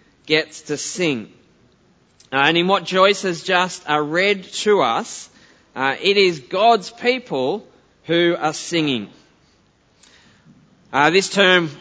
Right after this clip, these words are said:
uh, we've been looking at Exodus chapters one to fifteen.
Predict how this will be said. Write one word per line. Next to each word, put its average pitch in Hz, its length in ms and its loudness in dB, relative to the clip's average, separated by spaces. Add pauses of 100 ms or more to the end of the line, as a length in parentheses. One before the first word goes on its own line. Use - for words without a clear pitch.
(140)
uh, 151 220 0
we've 170 140 0
been 180 200 0
looking 196 300 0
at 147 140 -2
Exodus 196 580 0
chapters 156 400 -4
one 185 400 2
to 165 140 -4
fifteen. 151 760 -6